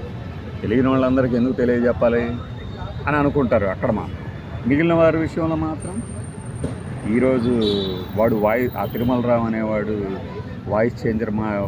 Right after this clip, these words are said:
మార్చి మాట్లాడాడు. నీకెందుకురా, ఏం పెట్టి మాట్లాడితే? పోలీసులు చూసుకున్నారు కదా.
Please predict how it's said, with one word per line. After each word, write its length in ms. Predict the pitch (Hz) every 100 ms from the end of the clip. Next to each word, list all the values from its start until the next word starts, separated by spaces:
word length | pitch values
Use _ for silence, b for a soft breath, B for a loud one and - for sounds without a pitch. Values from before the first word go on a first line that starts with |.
| 92
మార్చి 380 | 107 107 - 110
మాట్లాడాడు. 960 | 107 101 110 98 101 101 107 - -
నీకెందుకురా, 520 | 110 135 143 120 92
ఏం 240 | 104 107 123
పెట్టి 200 | 120 104
మాట్లాడితే? 480 | 92 - 85 - 117 - - - - - - 104
పోలీసులు 380 | 143 135 120 139
చూసుకున్నారు 380 | 135 117 104 -
కదా. 320 | 90 -